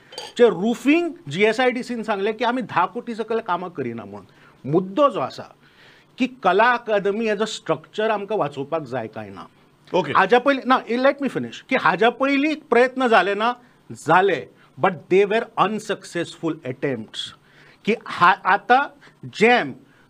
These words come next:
Speaker 1: किंवा तुगेली जीसी किंवा आयआयटी मद्रास ही तिनूय जी इन्स्पेक्शन एजन्सीज आशिल्ल्यो, तांणी, तांणी, तांणी, तांणी serious notings दिले की this building is unsafe. आनी
Speaker 2: या.
Speaker 1: ताजे खातीर,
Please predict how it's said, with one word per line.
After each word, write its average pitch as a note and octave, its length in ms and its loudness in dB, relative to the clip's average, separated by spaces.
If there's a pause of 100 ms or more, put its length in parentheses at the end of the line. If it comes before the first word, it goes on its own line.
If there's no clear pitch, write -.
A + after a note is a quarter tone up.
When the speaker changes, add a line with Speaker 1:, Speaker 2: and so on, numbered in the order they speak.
(100)
Speaker 1:
किंवा A#3 360 4
तुगेली G#3+ 400 0
जीसी G3+ 580 -2
किंवा G#3+ 320 4
आयआयटी F#3+ 440 0
मद्रास F#3+ 560 0 (120)
ही F#3+ 80 -6
तिनूय G3 540 0
जी C#4 100 -2
इन्स्पेक्शन G#3+ 680 -4
एजन्सीज D3+ 480 -6
आशिल्ल्यो, C3+ 420 -6 (500)
तांणी, A3+ 280 0 (400)
तांणी, G3 280 0
तांणी, B3 400 0
तांणी B3+ 360 -2
serious A3 640 -2
notings A3 500 -4
दिले C#3+ 300 -4 (260)
की A3+ 60 -8
this D3 520 -8
building D3 360 -4 (120)
is - 360 -8
unsafe. D3 540 -10
आनी D#3+ 120 0
Speaker 2:
या. D3+ 80 8
Speaker 1:
ताजे G#3+ 320 8
खातीर, A#3+ 360 2